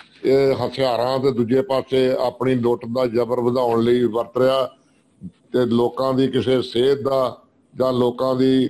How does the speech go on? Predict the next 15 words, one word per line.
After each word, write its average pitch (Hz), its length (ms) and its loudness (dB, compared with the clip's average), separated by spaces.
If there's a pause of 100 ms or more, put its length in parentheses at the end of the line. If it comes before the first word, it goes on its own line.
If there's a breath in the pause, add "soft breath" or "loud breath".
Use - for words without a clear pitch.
(120)
ਜਨ 123 240 -2
ਜੀਵਨ 123 340 2
ਦਾ 127 140 0
ਕੋਈ 131 400 0
ਧਿਆਨ 127 260 0
ਨਹੀਂ 120 140 0
ਰੱਖ 123 240 -2
ਰਿਹਾ। 127 320 2 (600 soft breath)
ਅੱਜ 123 200 -2 (840)
ਦੁਨੀਆ 127 480 0
ਦੇ 143 120 2
ਅੰਦਰ 135 240 0
ਨਿੱਕੀਆਂ 135 440 0
ਨਿੱਕੀਆਂ 151 400 0
ਬਿਮਾਰੀਆਂ, 127 840 0